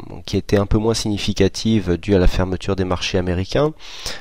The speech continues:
Euh, d'ailleurs, c'en est, c'en, ça s'en était ressenti, ressenti, pardon, au niveau des volumes, hein, qui étaient en forte baisse.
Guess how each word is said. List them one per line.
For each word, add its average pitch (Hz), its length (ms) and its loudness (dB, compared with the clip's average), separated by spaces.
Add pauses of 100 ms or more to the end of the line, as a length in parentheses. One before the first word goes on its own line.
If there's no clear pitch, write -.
(140)
Euh, 71 160 -4
d'ailleurs, 87 340 2
c'en 92 220 0
est, 92 140 2
c'en, 80 680 -6
ça - 160 -4
s'en 98 220 -2
était 95 160 0
ressenti, 107 600 2 (200)
ressenti, 101 520 -2
pardon, 95 360 2 (480)
au 104 100 -2
niveau 104 260 0
des 101 140 6
volumes, 104 400 2
hein, 90 80 2
qui 92 140 -4
étaient - 160 -4
en 87 80 -4
forte - 300 2
baisse. 131 360 4